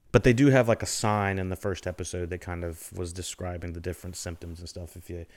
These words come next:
if they have, uh, if they are at risk. And they also have these, like, little detectors that basically say red or green if they are infected as well. And we do find out, one thing I didn't say in the first episode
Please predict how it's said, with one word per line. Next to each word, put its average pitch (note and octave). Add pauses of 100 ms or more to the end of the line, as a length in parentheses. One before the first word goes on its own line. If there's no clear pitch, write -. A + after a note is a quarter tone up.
(220)
if -
they F#2
have, E2+
uh, F2+ (760)
if -
they F#2
are E2+ (320)
at F2+
risk. F2
And G2
they G2+
also G#2+
have F#2+
these, F#2
like, E2+
little F#2
detectors E2+
that E2
basically E2+
say F2
red F2+
or F2
green F2+
if E2+
they F2
are E2+ (380)
infected F#2+
as F2
well. F2
And F2
we F#2+
do A#2
find G2+
out, F#2
one A#2+
thing A2+
I F#2+
didn't G#2
say F2 (320)
in F#2+
the F#2
first G#2
episode F2